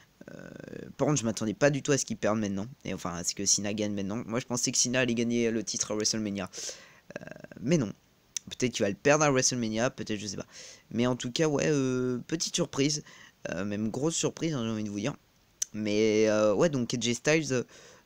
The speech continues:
euh, perd ce titre. Donc, euh, à voir. Une belle rivalité entre les deux pour l'instant,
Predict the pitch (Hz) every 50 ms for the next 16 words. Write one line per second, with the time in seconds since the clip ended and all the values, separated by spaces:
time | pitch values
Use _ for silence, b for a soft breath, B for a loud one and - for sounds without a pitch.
0 | - - - 110 - - - 139 139 - - 147 135 - 131 135 - - - -
1 | - - - 110 110 110 107 101 - - 107 104 104 - 101 127 123 123 117 117
2 | 123 127 - - - - 113 110 113 117 131 135 139 147 135 135 139 131 135 147
3 | 135 117 - - 127 117 107 113 113 - - 107 107 107 - - 113